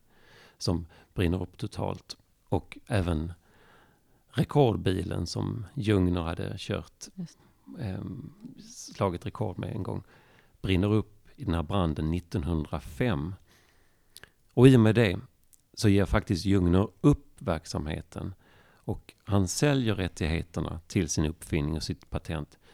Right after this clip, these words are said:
Speaker 1: till andra ekonomiska intressenter som har något mer, eh, kapital att röra sig med.
Speaker 2: Vilka säljer han det till?
Speaker 1: Ja, huvudpersonen i den här, eh,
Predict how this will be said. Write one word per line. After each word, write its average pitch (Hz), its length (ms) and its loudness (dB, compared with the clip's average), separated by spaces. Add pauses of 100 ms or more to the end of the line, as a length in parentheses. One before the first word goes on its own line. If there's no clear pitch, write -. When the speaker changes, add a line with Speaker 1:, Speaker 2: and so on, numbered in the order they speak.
(120)
Speaker 1:
till 85 280 -4
andra 82 400 -4
ekonomiska 78 560 -4
intressenter 95 680 -6 (680)
som - 140 -4
har 85 80 2
något 87 360 0
mer, 85 600 -4 (400)
eh, 95 340 -12
kapital - 640 -10
att 85 100 -12
röra 82 280 -6
sig - 160 -12
med. 82 160 -10 (720)
Speaker 2:
Vilka 180 420 -4
säljer 190 240 -6
han 233 120 -4
det 170 80 -4
till? 175 200 -12 (380)
Speaker 1:
Ja, 127 280 0
huvudpersonen 127 840 2
i 110 420 0
den 101 220 2
här, 90 520 -2
eh, 80 60 -10